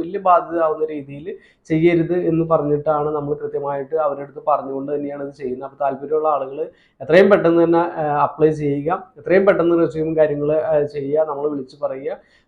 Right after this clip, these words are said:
ബാക്കി കാര്യങ്ങൾ നമ്മുടെ ഓഫീസിൽ നിന്ന് നിങ്ങൾ വിളിച്ച് അപ്ഡേറ്റ് ചെയ്യുന്നതായിരിക്കും. അപ്പൊ ഇതുവരത്തെ സപ്പോർട്ടുകൾക്കും വരുന്ന വേക്കൻസികളുമായി ബന്ധപ്പെട്ട് നമ്മുടെ വീഡിയോസ് അടുത്ത് തന്നെ വരുന്നുണ്ട്.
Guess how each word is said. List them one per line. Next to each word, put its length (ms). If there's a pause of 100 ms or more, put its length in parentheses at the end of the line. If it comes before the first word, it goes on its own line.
(120)
ബാക്കി 360
കാര്യങ്ങൾ 380
നമ്മുടെ 260
ഓഫീസിൽ 300
നിന്ന് 280
നിങ്ങൾ 220
വിളിച്ച് 340 (120)
അപ്ഡേറ്റ് 300
ചെയ്യുന്നതായിരിക്കും. 540
അപ്പൊ 140
ഇതുവരത്തെ 400
സപ്പോർട്ടുകൾക്കും 680
വരുന്ന 520
വേക്കൻസികളുമായി 760
ബന്ധപ്പെട്ട് 460
നമ്മുടെ 240
വീഡിയോസ് 520
അടുത്ത് 300
തന്നെ 160
വരുന്നുണ്ട്. 420